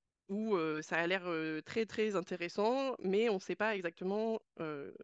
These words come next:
qu'est-ce qui relève de la théorie et qu'est-ce qui relève de la réalisation concrète. Et en fait,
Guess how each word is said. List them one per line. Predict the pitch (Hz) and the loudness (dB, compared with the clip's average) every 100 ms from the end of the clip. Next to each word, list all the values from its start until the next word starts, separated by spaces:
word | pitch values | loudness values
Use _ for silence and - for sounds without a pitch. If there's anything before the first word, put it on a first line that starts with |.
| _ - | _ -2
qu'est-ce | 208 - | -2 -2
qui | - 185 | -6 -2
relève | 190 196 202 196 | 2 4 2 0
de | 170 | -2
la | 165 | 0
théorie | 165 180 175 165 208 226 | 2 2 2 0 -4 -6
et | - | -6
qu'est-ce | - 180 - | -4 -6 -8
qui | - | -10
relève | 165 160 170 175 175 156 | -4 -2 -2 -2 -6 -8
de | 151 | -6
la | 147 156 | -4 -2
réalisation | 175 165 170 165 - | 0 -2 -2 -4 -6
concrète. | - 95 - 247 - _ - - - _ | -8 -8 -8 -10 -12 _ -20 -20 -20 _
Et | - 156 | -6 -6
en | |
fait, | 190 | -6